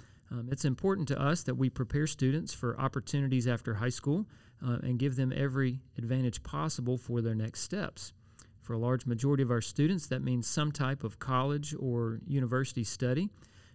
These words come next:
which means that a high A C T score will open up doors for them and some financial assistance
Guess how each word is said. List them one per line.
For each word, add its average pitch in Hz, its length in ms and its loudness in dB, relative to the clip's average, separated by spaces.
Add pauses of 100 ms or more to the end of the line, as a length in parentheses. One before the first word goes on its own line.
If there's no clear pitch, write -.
which 120 220 -2
means 127 240 4
that 120 80 2
a 117 60 2
high 127 260 2
A 131 120 4
C 123 220 2
T 175 220 -2
score 127 340 2
will 113 160 0
open 127 240 0
up - 160 -4
doors 127 260 0
for 127 200 -4
them 127 320 0
and 120 280 0
some 117 200 -4
financial 120 500 -2
assistance 120 640 -4